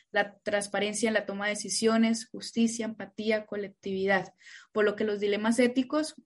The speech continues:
no son exclusivos de la filosofía. Otro elemento también es que la reflexión edi-, et-, ética es ineludible. El punto y el análisis y, pues, algunos de los espacios de reflexión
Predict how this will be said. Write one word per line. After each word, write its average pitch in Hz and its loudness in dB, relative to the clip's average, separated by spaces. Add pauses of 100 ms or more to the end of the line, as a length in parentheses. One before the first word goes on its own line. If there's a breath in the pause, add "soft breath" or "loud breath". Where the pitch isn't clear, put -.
no 220 4
son 226 0
exclusivos 202 -2
de 196 0
la 196 -2
filosofía. 196 0 (840 loud breath)
Otro 233 4
elemento 269 8
también 240 6
es 233 0
que 269 0
la 262 6
reflexión 226 -2
edi-, 240 2
et-, 233 4
ética 269 2
es 220 -2
ineludible. 196 2 (320)
El 196 -4
punto 220 2
y 254 6
el 247 4
análisis 220 0
y, 196 -6
pues, 190 -4
algunos 196 -2
de 226 2
los 202 -4
espacios 196 -6
de 208 0
reflexión 202 -6